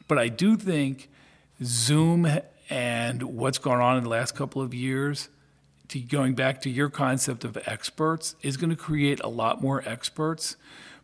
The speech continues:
because now people are so used to consuming knowledge on a video platform.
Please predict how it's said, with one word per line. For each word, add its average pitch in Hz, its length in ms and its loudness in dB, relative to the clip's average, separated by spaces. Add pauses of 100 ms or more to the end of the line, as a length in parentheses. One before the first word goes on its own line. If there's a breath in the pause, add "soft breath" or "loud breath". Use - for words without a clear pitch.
because 139 340 0
now 175 220 -2
people 160 340 -2
are 143 100 2
so - 180 0
used 135 440 -4
to 127 80 -4
consuming 147 800 -2
knowledge 117 500 -4 (120)
on 113 340 -2
a 110 200 -4
video 110 500 -2
platform. 147 880 -6